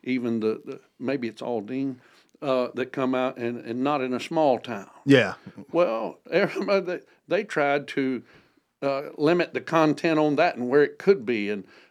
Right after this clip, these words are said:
Speaker 1: these famous people that everybody puts up on a pedestal say, "Oh, yeah, that's not good, that's not good." But it tickles me that somebody who has been around for a couple generations, and I do mean that sincerely, Pat Boone comes out and says,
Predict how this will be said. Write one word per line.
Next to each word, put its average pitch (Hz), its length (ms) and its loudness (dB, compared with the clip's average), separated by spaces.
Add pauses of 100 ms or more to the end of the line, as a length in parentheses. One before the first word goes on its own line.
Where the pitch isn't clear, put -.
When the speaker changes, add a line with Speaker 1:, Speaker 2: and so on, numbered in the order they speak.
Speaker 1:
these 131 260 -6
famous 160 480 2
people 175 420 0
that 131 160 0
everybody 147 480 0
puts - 320 -10
up 147 180 -4
on 139 160 0
a 120 60 -4
pedestal 160 680 -4
say, - 180 -12
"Oh, 156 260 -4
yeah, 143 260 -2
that's 107 260 -8
not 120 260 -10
good, 120 240 -4
that's 123 220 -6
not 131 180 -6
good." 180 200 -2 (380)
But 156 140 4
it - 180 -4
tickles 220 420 -2
me 113 360 -6 (420)
that 143 200 2
somebody 165 600 0
who 135 220 -2
has 135 180 -6
been 147 200 -4
around 143 320 -2
for 113 260 -6 (460)
a - 60 -10
couple 170 400 0
generations, 139 920 0
and 120 140 0
I 123 60 0
do 151 200 0
mean 147 280 4
that 143 200 0
sincerely, 185 520 -4 (320)
Pat 196 260 0
Boone 220 260 0
comes 165 300 0
out 151 140 2
and 147 80 -10
says, - 240 -12